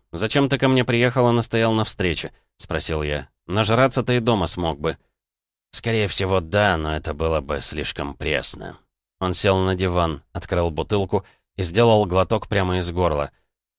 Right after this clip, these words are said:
«Когда я передал права на клан твоему деду, я думал, что мне будет сложно с этой потерей смириться. И знаешь, первое время так оно и было, но когда Анна...» Он сделал еще один глоток.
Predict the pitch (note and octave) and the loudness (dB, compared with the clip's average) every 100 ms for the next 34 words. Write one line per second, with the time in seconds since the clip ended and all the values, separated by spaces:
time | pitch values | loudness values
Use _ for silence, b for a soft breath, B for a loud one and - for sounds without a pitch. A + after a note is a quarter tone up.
0 | _ _ - D#2+ F#2 A#2 A2 A2 G2 G2 | _ _ -12 -6 -2 0 2 0 2 2
1 | F#2+ F#2+ G2+ G2+ F#2 F#2 G2 F2 F2 E2+ | 2 0 2 2 0 0 0 0 -2 -2
2 | E2+ D#2 F#2 G2 E2+ E2 E2 E2+ E2 D#2 | -2 -2 -2 0 -2 -2 -2 -2 -2 -2
3 | - E2 D#2+ D#2 D#2+ - F2+ F#2 D2+ D2 | -4 -4 -4 -4 -4 -2 0 0 0 -4
4 | D#2 D2 C#2+ D#2 C#2+ D#2 C#2+ C#2 D#2+ D2+ | -4 -4 -6 -6 -4 -4 -2 -4 -4 -4
5 | D2 C#2+ - C#2 B1+ _ D#2 D#2+ A2 A2 | -6 -4 -6 -6 -14 _ -8 -4 -2 -2
6 | - G#2+ G2+ G2 F#2+ G#2 F#2 F#2 F2+ F2+ | -2 0 0 0 0 -2 -2 -4 -4 -2
7 | F2+ E2+ F2 G#2 E2 D2 C#2+ D#2 D2 D2 | -2 -2 -2 0 -2 -4 -6 -6 -4 -2
8 | D#2 D#2 D2+ D2 D2 C#2+ _ _ _ _ | 0 0 -2 -4 -6 -10 _ _ _ _
9 | _ _ - E2+ D2 F2 F2 E2 D#2 - | _ _ -6 -6 -2 0 2 0 -2 -2
10 | E2 D#2+ D#2+ E2 D#2 F2+ D#2 | -2 -2 -2 -2 -2 -2 -2